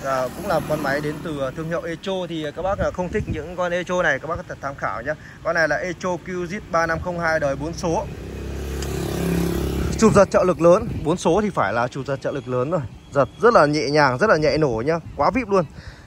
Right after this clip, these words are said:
Con này thì sẽ được trang bị số là bốn mươi C C, à, ba mươi sáu C nòng bốn mươi ly, ba sáu C nòng bốn mươi ly. Lam latin này, xích là xài xích chân hai lăm. Lam latin này, rất là dày nhá, lam xích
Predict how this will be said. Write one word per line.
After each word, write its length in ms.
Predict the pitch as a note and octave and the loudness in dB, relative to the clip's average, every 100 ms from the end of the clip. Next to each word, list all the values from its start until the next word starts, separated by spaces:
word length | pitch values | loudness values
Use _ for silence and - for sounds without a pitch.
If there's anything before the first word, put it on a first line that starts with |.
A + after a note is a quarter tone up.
| - | -2
Con 100 | A#3 | 4
này 160 | A#3 | 4
thì 100 | F#3 | 4
sẽ 160 | F3+ G#3 | 0 0
được 80 | G3+ | 0
trang 160 | G#3+ | 2
bị 80 | G3+ | 0
số 120 | F#3 | 0
là 80 | G3+ | 0
bốn 280 | F3 D#3+ G3+ | 0 -2 0
mươi 160 | A3 G3+ | 0 0
C 40 | |
C, 460 | G#3 F#3+ G#3 G3+ - | -2 -2 -2 -4 -4
à, 180 | C#3+ | -4
ba 240 | C#3+ F#3+ F#3+ | 2 4 4
mươi 100 | F#3+ | 2
sáu 200 | F3+ F3 | 0 0
C 100 | A3 | 0
nòng 260 | G3+ E3 | 0 0
bốn 140 | D3+ F3 | -2 0
mươi 80 | G#3+ | 0
ly, 220 | G#3+ G3+ - - - | 0 -2 -4 -8 2
ba 140 | F#3 | 4
sáu 160 | F#3 F3 | 4 0
C 200 | G#3 F#3+ | 0 -2
nòng 140 | D#3+ | -2
bốn 120 | D#3 | -2
mươi 100 | F#3+ F#3+ | -4 -4
ly. 140 | F#3+ - - - | -4 -2 -2 0
Lam 200 | - A3+ | 4 4
latin 320 | A#3 A#3 A#3 A3 | 4 4 2 2
này, 100 | F#3 - - - - - | 0 0 -2 -2 -2 -2
xích 100 | B3 | 0
là 100 | G3 | 0
xài 200 | F#3 F3 | 0 0
xích 80 | - | 0
chân 120 | - | 0
hai 160 | G3+ G3 | 2 4
lăm. 160 | G3+ C3+ F#2+ - - - - - - - - | 6 6 8 8 8 8 8 8 6 4 4
Lam 120 | F3+ | 4
latin 340 | C#4+ C#4 - - | 4 2 2 2
này, 120 | - - - - | 4 4 4 2
rất 60 | - | 2
là 100 | - - | 2 4
dày 260 | F3+ E3+ E3 | 2 2 0
nhá, 120 | F#3+ - - - | -2 -2 -4 -2
lam 160 | D#3+ | -4
xích 120 | E3 | -4